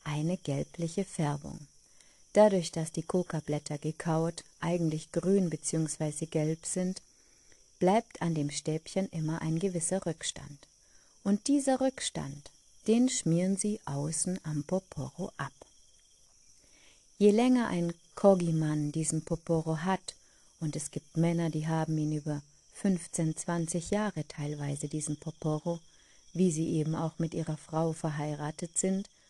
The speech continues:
so sind sie auch mit ihrem Poporo verheiratet. Und wenn man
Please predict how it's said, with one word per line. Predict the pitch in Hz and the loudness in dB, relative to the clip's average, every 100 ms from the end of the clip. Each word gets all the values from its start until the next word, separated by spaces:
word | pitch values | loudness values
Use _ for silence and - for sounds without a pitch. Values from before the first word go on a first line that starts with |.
| _ | _
so | - 214 | -2 0
sind | 185 160 143 | 2 0 0
sie | 160 | -4
auch | 165 165 | -4 -2
mit | 185 190 | -4 -4
ihrem | 160 160 156 | -8 -6 -4
Poporo | 208 - 262 214 147 | -4 0 0 2 -2
verheiratet. | - 139 139 147 143 117 - - - _ _ _ _ _ - - - - _ | -10 -12 -8 -10 -10 -16 -18 -20 -20 _ _ _ _ _ -20 -20 -20 -20 _
Und | - 202 202 | 0 2 4
wenn | 269 262 | 6 6
man | 262 | 4